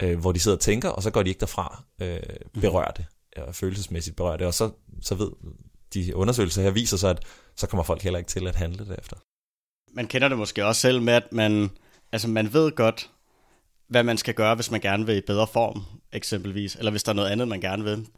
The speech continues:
Speaker 1: Det er tit ikke logikken,
Speaker 2: Mm.
Speaker 1: der er begrænsningen, og det er tit ikke viden, der er begrænsningen. Hvis det var det, så ville, det hørte jeg, hørte jeg et citat på et, på et engelsk podcast. Hvis det var viden, der var begrænsningen,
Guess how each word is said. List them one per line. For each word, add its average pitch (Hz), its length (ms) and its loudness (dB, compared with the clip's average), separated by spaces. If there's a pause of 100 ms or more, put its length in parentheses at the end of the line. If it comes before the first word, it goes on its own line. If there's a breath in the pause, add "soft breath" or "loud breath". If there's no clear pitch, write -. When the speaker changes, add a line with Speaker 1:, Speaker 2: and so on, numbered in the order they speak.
(160)
Speaker 1:
Det 127 60 0
er 113 40 0
tit 139 180 -2
ikke 135 220 -4
logikken, 123 520 -2 (420)
Speaker 2:
Mm. 117 300 0 (100)
Speaker 1:
der 113 60 6
er 104 200 6
begrænsningen, 110 600 0
og 101 60 -8
det 95 60 -14
er 95 40 -10
tit - 180 -6
ikke 117 140 -6
viden, 123 280 0
der 113 80 -2
er 101 40 -4
begrænsningen. 104 760 -2 (540 soft breath)
Hvis 110 140 -4
det 127 100 -2
var 131 100 6
det, 127 140 0
så - 80 -4
ville, 117 500 -2 (200)
det 113 120 -8 (340)
hørte 120 260 -4
jeg, 104 140 -2
hørte 113 260 -2
jeg 107 60 0
et 101 80 -2
citat 113 420 -2
på - 140 2
et, 117 200 4 (420 loud breath)
på 123 100 4
et 120 160 6
engelsk 120 260 2
podcast. 117 460 2
Hvis 110 100 -10
det - 80 2
var 120 60 6
viden, 151 220 4
der 165 60 -2
var 113 120 2
begrænsningen, 113 800 -2